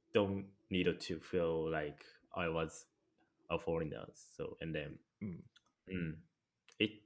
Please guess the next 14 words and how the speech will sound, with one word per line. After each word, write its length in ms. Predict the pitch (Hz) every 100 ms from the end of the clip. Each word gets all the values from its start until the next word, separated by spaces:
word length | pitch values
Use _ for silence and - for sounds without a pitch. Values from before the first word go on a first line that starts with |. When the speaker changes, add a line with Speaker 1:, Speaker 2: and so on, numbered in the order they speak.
| _ _ _ -
Speaker 1:
it 140 | 175
helps 340 | - 208 - -
me 260 | 80 78 -
a 80 | 85
lot. 360 | 85 71 -
So, 320 | - - 73 - _ _ _ - - _ _ - - - - - - 92
Speaker 2:
That's 160 | 80
Speaker 1:
like, 20 |
Speaker 2:
good 100 | - -
to 60 |
hear. 160 | - - - -
Speaker 1:
mm, 420 | 95 95 85 80 80 - - - - - - - - - - - - -
uh, 640 | 85 78 73 71 69 69 -
yeah. 220 | 85 76